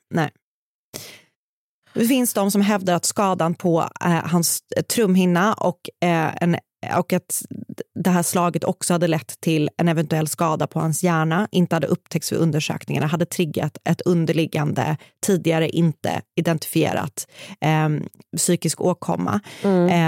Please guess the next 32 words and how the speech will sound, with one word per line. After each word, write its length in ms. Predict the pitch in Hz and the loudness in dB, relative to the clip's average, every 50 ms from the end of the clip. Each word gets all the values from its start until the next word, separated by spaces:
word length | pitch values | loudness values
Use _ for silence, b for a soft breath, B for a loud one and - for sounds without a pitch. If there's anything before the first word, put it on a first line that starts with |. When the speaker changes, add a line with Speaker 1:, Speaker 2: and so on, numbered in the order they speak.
| 160 160 151 | 2 2 0
Speaker 1:
eh, 60 | - - - - | -2 -6 -8 -8
som 180 | - - 180 175 | -2 0 2 2
hade 160 | 170 160 175 | 2 2 2
då 140 | - 160 156 | 2 2 2
lett 360 | 151 - - - - - - | 0 0 -2 -6 -10 -14 -4
till 220 | - 165 151 143 | -2 -2 0 0
att 180 | - - - - | -2 -4 -2 0
Lars 360 | 170 170 151 - 147 - - | 0 0 2 0 -2 -6 -4
börjat 280 | - 165 160 147 - - | -2 0 0 0 0 -2
se 380 | - - 160 143 - 87 - 143 b b b b b _ - - | -2 -2 0 0 0 -2 -4 -4 b b b b b _ -6 -4
och 220 | 165 - _ - - | -4 -4 _ -10 -4
förstå 360 | - - 165 - 185 165 151 | -2 0 0 2 2 0 0
saker 400 | - - - - - - - - | 0 -2 -2 -4 -4 -6 -4 -4
då 220 | - - - - - _ _ _ _ - | -2 -2 -2 -4 -6 _ _ _ _ -6
som 140 | - 175 - | -4 -2 0
inte 540 | - 160 160 151 - _ - - 92 156 151 - _ _ | 2 2 0 0 -2 _ -4 -4 -4 -4 -6 -8 _ _
var 300 | 160 165 160 127 - - - _ _ _ _ _ _ _ _ _ - | -2 -2 0 0 -2 -6 -10 _ _ _ _ _ _ _ _ _ -4
sanna 300 | - - 185 180 175 175 | -2 0 0 2 2 2
helt 220 | 170 - - - | 2 2 0 -4
enkelt. 420 | - - - - - - - - - _ _ _ _ _ _ _ _ _ _ _ _ _ _ _ _ _ _ _ _ - - - | -8 -8 -6 -6 -8 -8 -8 -12 -14 _ _ _ _ _ _ _ _ _ _ _ _ _ _ _ _ _ _ _ _ -16 -4 -2
Och 200 | 190 185 - - | -2 -2 0 -2
det 200 | 165 160 208 190 180 | -2 2 2 2 4
verkar 240 | 190 185 - - 185 | 2 2 0 2 0
vara 300 | 175 170 160 160 156 151 | 2 2 2 2 2 2
den 160 | 160 160 160 | 2 0 0
mest 260 | 156 156 - - - - _ - - | 0 0 -2 -4 -8 -16 _ -4 0
troliga, 640 | 180 185 170 165 170 175 170 175 170 170 165 165 - _ _ _ _ _ _ _ - | 2 2 2 2 2 2 2 2 0 0 -2 -4 -6 _ _ _ _ _ _ _ -2
eh, 280 | 180 165 160 156 151 - - - _ _ - | 0 2 2 2 0 -2 -4 -6 _ _ -16
förklaringen 680 | - - - 185 - - 185 165 165 165 156 151 160 160 | -10 -4 -4 -2 -2 0 0 0 0 0 0 0 0 -2
till 200 | - - 160 160 | 0 0 2 2
hans 200 | 156 156 156 - | 2 2 0 -2
beteende. 600 | - 170 - 247 202 165 - - - - - 170 | -2 -2 0 0 0 0 -2 -4 -6 -6 -6 -6